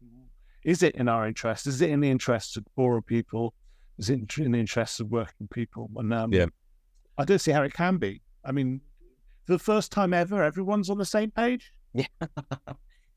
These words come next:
Speaker 3: yeah,
Speaker 1: Billions of
Speaker 3: you're on
Speaker 1: us.
Speaker 3: the same page unless you disagree, and then you get censored. Um, and you're not allowed to question the, the, the climate change dogma.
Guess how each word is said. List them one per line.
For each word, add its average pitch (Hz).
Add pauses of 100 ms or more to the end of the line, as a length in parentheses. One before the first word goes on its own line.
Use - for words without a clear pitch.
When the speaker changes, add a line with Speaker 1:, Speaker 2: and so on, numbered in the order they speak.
(440)
Speaker 3:
yeah, 147
Speaker 1:
Billions 233
of -
Speaker 3:
you're -
on -
Speaker 1:
us. 202
Speaker 3:
the 190
same 165
page 143
unless 117
you 117
disagree, 107
and 98
then 104
you 101
get 95
censored. 87 (480)
Um, 98
and 107
you're 113
not 127
allowed 135
to 127
question 101
the, 95
the, 98
the 92
climate 117
change 110
dogma. 92